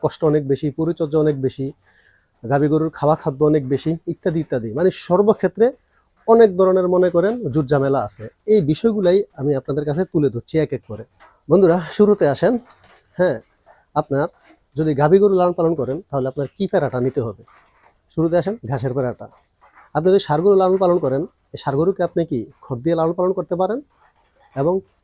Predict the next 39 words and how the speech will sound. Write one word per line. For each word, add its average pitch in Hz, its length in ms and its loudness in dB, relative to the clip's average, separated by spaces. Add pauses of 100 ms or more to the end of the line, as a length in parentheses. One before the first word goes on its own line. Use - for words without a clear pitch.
যে 139 120 4
কোনো 202 140 2
খাদ্য 147 260 -4
দিয়ে 175 120 0
লালন 160 180 0
পালন 156 180 0
করতে 143 240 -6
পারেন, 107 240 -8 (480)
এটা 143 140 -4
কোনো 151 180 2
বিষয় 135 280 -2
না, 101 100 -10 (140)
যে 151 120 -2
কোনো 180 140 0
খাদ্য 131 260 -2
দিয়ে। 113 180 -10 (420)
কিন্তু 156 160 -2
আপনি 175 180 -4
যদি 156 300 -2 (200)
গাভীর 156 200 2
খামার 180 240 0
শুরু 160 180 -2
করতে 139 240 -4
চান 127 180 -8
কিংবা 135 240 -4
গাভী 139 220 0
লালন 196 200 2
পালন 180 200 0
করেন, 139 180 -2
তো 147 100 -6
সেক্ষেত্রে 147 340 -6
আপনার 151 260 -4
ঘাস 113 260 -8
কি 135 120 -8
বাধ্যতামূলক, 120 580 -8 (400)
আপনাকে 135 280 -8
খাওয়াতেই 127 440 -4
হবে। 107 200 -8 (800)
বাধ্যতামূলক 214 540 4